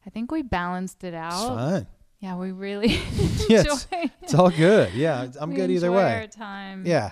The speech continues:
Speaker 1: with
Speaker 2: I,
Speaker 1: just
Speaker 2: I,
Speaker 1: the two of
Speaker 2: I,
Speaker 1: us.
Speaker 2: yeah, I think the, um,
Speaker 1: We weren't hovering parents. We were definitely
Speaker 2: Yeah.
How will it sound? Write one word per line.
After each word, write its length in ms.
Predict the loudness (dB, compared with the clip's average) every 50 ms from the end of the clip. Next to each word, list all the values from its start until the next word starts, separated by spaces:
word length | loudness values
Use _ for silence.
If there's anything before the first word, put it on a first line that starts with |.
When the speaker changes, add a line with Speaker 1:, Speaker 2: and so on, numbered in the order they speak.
| -10 _ _ -20 -20 -20 -20 -12 -6
Speaker 1:
with 80 | -4
Speaker 2:
I, 40 | -2 0
Speaker 1:
just 80 | 2
Speaker 2:
I, 120 | 0 0 0 -4 -16
Speaker 1:
the 100 | -18 -16
two 140 | -16 -14 -14
of 120 | -14 -12 -8
Speaker 2:
I, 20 |
Speaker 1:
us. 60 | -2 0
Speaker 2:
yeah, 160 | 2 2 4
I 80 | 2
think 400 | 0 0 -2 -2 -2 -2 -4 -8 -16 _ _ _ _ _ _ _ _ _ _ _ _ _ _ _ _ _ -20
the, 680 | -12 -6 -4 -2 0 0 0 0 -2 -2 -2 -2 -4
um, 320 | -4 -6 -8 -10 -10 -12 -14 -16 -20 -20 -18 -14 -12 -8
Speaker 1:
We 200 | -6 -6 -4 -4
weren't 320 | -4 -4 -4 -6 -6 -8
hovering 800 | -10 -14 -14 -10 -8 -8 -6 -6 -6 -6 -4 -4 -4 -2 -2 -4
parents. 680 | -4 -4 -4 -4 -4 -4 -4 -6 -8 -10 -12 -16 -20 -20 _ -14
We 60 | -12 -10
were 100 | -10 -10
definitely 600 | -10 -12 -12 -12 -10 -8 -8 -8 -8 -8 -8 -4
Speaker 2:
Yeah. 320 | 0 2 2 2 2 2